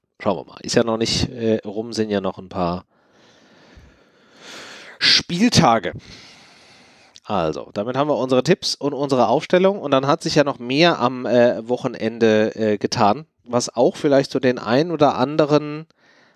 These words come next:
an, äh, Fußballromantik glaubenden, äh, Menschen unter uns so ein bisschen erschüttert hat. Alex, du hast im Vorfeld gesagt, du hast von der Super League nicht so wahnsinnig viel mitbekommen. Was hast du denn mitbekommen?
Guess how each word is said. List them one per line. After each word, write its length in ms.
an, 260
äh, 340
Fußballromantik 1700
glaubenden, 1080
äh, 360
Menschen 640
unter 260
uns 200
so 80
ein 40
bisschen 260
erschüttert 400
hat. 140
Alex, 300
du 100
hast 120
im 100
Vorfeld 340
gesagt, 300
du 40
hast 200
von 100
der 120
Super 260
League 200
nicht 120
so 200
wahnsinnig 560
viel 200
mitbekommen. 540
Was 200
hast 160
du 40
denn 180
mitbekommen? 440